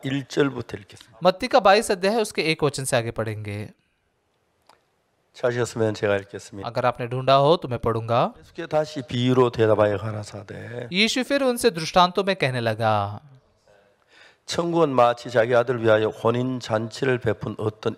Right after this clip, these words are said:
Speaker 1: 임금과 같으니
Speaker 2: स्वर्ग का राज्य उस राजा के समान है जिसने अपने पुत्र का विवाह किया।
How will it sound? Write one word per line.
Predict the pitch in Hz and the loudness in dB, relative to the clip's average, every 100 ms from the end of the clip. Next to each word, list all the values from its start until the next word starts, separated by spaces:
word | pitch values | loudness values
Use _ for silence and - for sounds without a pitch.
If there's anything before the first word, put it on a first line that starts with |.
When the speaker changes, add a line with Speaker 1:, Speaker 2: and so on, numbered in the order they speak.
| 117 | -6
Speaker 1:
임금과 | 120 123 127 127 135 127 127 120 117 117 110 | -6 -4 -4 0 0 0 2 4 4 2 -4
같으니 | - - 101 92 _ | -12 -12 -14 -14 _
Speaker 2:
स्वर्ग | - 247 262 | 2 4 4
का | 277 | 6
राज्य | 262 262 294 | 6 4 2
उस | 285 | 2
राजा | 226 208 208 | 6 6 6
के | 247 254 | 2 2
समान | 226 175 165 175 | 2 4 6 4
है | 175 180 | 2 0
जिसने | 185 - 180 | -2 -2 -2
अपने | 175 | -2
पुत्र | 175 226 240 | -4 -4 -2
का | 240 226 | 2 4
विवाह | 180 147 139 147 | 4 2 0 -2
किया। | - 113 101 95 95 | -4 -2 0 -2 -6